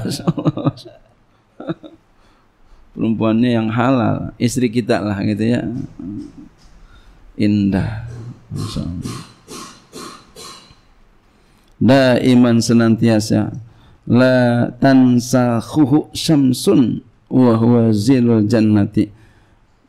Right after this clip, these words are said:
Senantiasa, la tansahuhu, tidak, ya,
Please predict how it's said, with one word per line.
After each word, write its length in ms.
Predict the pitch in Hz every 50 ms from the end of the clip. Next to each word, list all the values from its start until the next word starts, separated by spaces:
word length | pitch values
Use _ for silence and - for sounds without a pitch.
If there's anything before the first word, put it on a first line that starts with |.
| _ _ -
Senantiasa, 1120 | - - - 131 143 139 135 131 - 139 139 139 139 143 - 151 151 143 123 110 76 - -
la 320 | - 123 139 139 139 139
tansahuhu, 1400 | 127 - 139 139 135 135 135 135 135 131 - 139 135 131 127 113 98 - - - - 196 196 165 160 - - - _ _ _ _ _ _ _ _ _ _ _ _ _ _ _ _ _ _ _ _ _ -
tidak, 560 | 147 143 131 120 - 127 131 120 - - - - _ - - _ _ _ -
ya, 640 | - 117 117 113 107 104 101 104 98 90 85 78